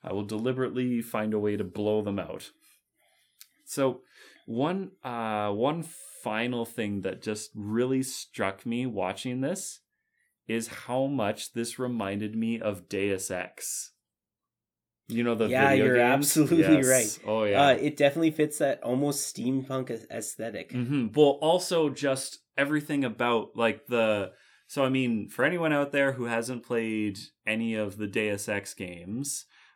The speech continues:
Speaker 1: um, one of the big things, espec-, uh, is that,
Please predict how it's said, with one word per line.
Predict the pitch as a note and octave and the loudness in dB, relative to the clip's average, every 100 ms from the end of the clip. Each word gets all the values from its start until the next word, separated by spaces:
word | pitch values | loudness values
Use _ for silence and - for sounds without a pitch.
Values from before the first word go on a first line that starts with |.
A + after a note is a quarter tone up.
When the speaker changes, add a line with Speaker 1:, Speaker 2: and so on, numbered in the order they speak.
| - | -6
Speaker 1:
um, | G#2 G2+ G2 G2 F#2+ F#2+ F#2+ F#2+ - | -2 0 0 0 -2 -4 -6 -8 -8
one | G#2+ B2 | -4 -2
of | C3+ | -2
the | B2+ | -4
big | B2 A#2+ G#2 | -2 -2 -2
things, | - A2 G#2 G2+ | -4 -4 -4 -6
espec-, | G2+ - A#2 - - - | -8 -4 -4 -4 -12 -8
uh, | A2 G#2 G2 F#2 F#2 F#2+ | -4 -2 -2 -6 -10 -10
is | - G#2 G2+ F#2+ | -6 -2 -2 -4
that, | G#2 G2+ F#2+ F#2+ | -6 -4 -2 -4